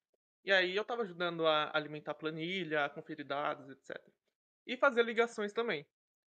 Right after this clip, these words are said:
Aí, eu, eu era jovem aprendiz, né, então meio que,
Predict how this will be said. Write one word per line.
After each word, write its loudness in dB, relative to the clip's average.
Aí, 2
eu, 4
eu 8
era 8
jovem 4
aprendiz, 2
né, 2
então -2
meio -4
que, -2